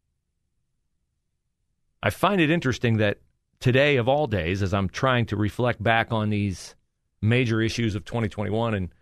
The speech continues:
what they'll mean in twenty twenty-two, that I come across a story written in National Review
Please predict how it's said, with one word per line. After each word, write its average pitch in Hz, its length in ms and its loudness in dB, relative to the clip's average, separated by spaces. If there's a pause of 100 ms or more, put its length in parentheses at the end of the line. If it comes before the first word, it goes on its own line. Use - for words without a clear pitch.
(220)
what 123 120 -2
they'll 117 140 0
mean 120 240 0
in 107 80 0
twenty 104 240 -4
twenty-two, 92 480 -2 (760)
that 113 140 2
I 107 40 2
come 120 160 2
across 123 280 0
a - 20 -4
story 139 320 0
written 110 380 0 (420)
in 104 300 2 (160)
National 117 520 2
Review 107 540 0